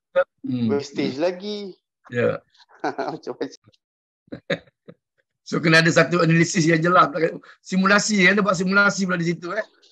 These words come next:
Speaker 1: Ya.
Speaker 2: Betul.
Speaker 1: Eh.
Speaker 2: I think, I think kalau kerajaan kena tengok balik lah, uh, Prof, dan ni.
Speaker 1: Ya.
Speaker 2: Because, uh, some, some parties monopoly the industry.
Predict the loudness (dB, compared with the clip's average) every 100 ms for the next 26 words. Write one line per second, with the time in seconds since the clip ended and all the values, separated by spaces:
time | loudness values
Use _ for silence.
0 | _ -18 -4 -2 -2 -6 -8 -8 -2 0
1 | 0 -2 -8 _ _ _ _ -6 -2 0
2 | 0 2 2 2 0 -2 -4 -4 -6 -4
3 | -2 -2 -4 -6 -6 -4 -6 -6 -12 -14
4 | -14 -14 -8 -8 -8 -12 -14 -16 -20 -16
5 | -14 -12 -14 -16 _ -16 -14 -14 -16 -20
6 | _ -10 -2 -2 -2 -2 -2 0 -2 -4
7 | -4 -2 -2 -2 -4 -2 -2 -4 -2 -2
8 | -2 -2 -2 -2 0 0 0 -4 -6 -12
9 | -14